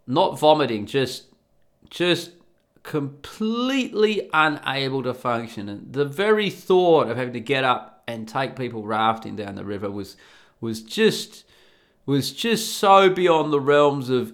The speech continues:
the po-, anything that was possible. There was no way,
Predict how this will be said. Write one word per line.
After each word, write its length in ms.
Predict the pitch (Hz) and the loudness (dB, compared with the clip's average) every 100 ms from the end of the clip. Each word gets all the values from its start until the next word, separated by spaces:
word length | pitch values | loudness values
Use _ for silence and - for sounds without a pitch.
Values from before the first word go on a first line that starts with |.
| - | -12
the 100 | 131 | -10
po-, 460 | 123 - - - - | -10 -14 -10 -8 -4
anything 360 | 143 143 139 127 | -4 -2 -4 -4
that 80 | |
was 160 | 107 110 | -4 -6
possible. 720 | - 101 95 92 95 90 - _ _ _ - | -4 -4 -4 -8 -12 -12 -14 _ _ _ 0
There 140 | 147 | 2
was 200 | 147 139 | 2 0
no 400 | 151 160 160 151 | 2 6 8 6
way, 720 | 135 120 110 107 98 95 98 | 4 2 2 2 -2 -8 -16